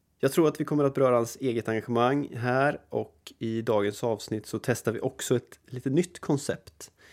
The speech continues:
där jag tillsammans med Linus kommer ge er några spaningar på vad som upptar våra tankar kring samhällsengagemang just nu. Det här kommer förmodligen bli ett återkommande inslag där vi tar helikopterperspektiv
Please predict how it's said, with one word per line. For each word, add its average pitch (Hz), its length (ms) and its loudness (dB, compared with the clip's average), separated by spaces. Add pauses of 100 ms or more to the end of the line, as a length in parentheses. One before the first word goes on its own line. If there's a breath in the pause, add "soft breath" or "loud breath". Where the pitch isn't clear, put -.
(240 loud breath)
där 123 100 -2
jag 117 140 2
tillsammans 127 580 0
med 139 80 6
Linus 101 420 4
kommer 107 240 -6
ge 98 360 -4
er - 40 -6
några 107 240 -6
spaningar 135 800 0
på - 200 -8
vad 95 160 -4
som 113 160 -6
upptar 139 420 -2
våra 127 240 -2
tankar - 440 -6
kring - 380 -8
samhällsengagemang - 1000 -6
just - 320 -10
nu. 139 280 2 (1300 soft breath)
Det 131 80 -2
här 147 140 4
kommer 151 220 -2
förmodligen 143 360 2
bli 139 80 4
ett 139 200 -4
återkommande 131 480 -2
inslag 131 480 0 (340)
där 127 100 -8
vi 120 100 -2
tar 113 360 -6 (280)
helikopterperspektiv - 1500 -6